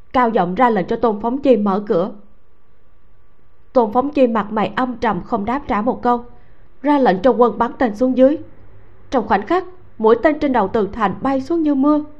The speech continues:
Thấy Cao Duẩn bị buộc phải lui về mấy trượng thì phá lên cười, đang muốn hạ lệnh tiếp tục bắn tên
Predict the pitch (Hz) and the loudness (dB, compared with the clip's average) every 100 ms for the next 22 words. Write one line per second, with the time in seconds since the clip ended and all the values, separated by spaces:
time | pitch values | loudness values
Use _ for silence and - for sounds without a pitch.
0 | - - - - - - 320 339 302 247 | -18 -18 -18 -18 -16 -4 -2 2 4 4
1 | 208 226 240 - 214 208 285 285 254 208 | 4 6 4 6 2 4 4 6 6 4
2 | 180 226 294 269 170 180 175 - 240 330 | 0 -2 0 0 0 0 -4 -4 0 0
3 | 240 202 107 190 - - - - - 254 | 0 0 0 0 -6 -16 -18 -16 -4 0
4 | 254 330 277 214 202 185 330 - - 220 | 0 0 0 2 2 0 2 2 0 -2
5 | 262 294 247 214 | -4 0 0 0